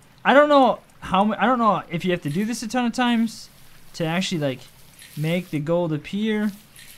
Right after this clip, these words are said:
I would imagine it'd be only, like, one or two times, but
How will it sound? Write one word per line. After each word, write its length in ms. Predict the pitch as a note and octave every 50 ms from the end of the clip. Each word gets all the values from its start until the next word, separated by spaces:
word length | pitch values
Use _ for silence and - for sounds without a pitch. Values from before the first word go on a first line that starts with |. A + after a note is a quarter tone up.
| - - - - - - - - - - - - -
I 100 | E3+ F3+
would 160 | F#3+ F#3+ F#3
imagine 480 | F3 E3+ E3+ F#3 A3 A#3 A#3+ G#3+ A3+ G3+
it'd 220 | G#3 F#3+ D#3+ D#3
be 160 | E3+ F3 E3+
only, 200 | F3 F3 F3+ F3+
like, 280 | E3+ D#3 D3 C3+ C3 -
one 240 | C3 B2+ C#3 E3+ E3+
or 100 | D#3 D3+
two 220 | - - E3 C#3+
times, 440 | C#3 - D#3 D3 D#3+ E3+ E3 E3 -
but 280 | - - B2 A#2 -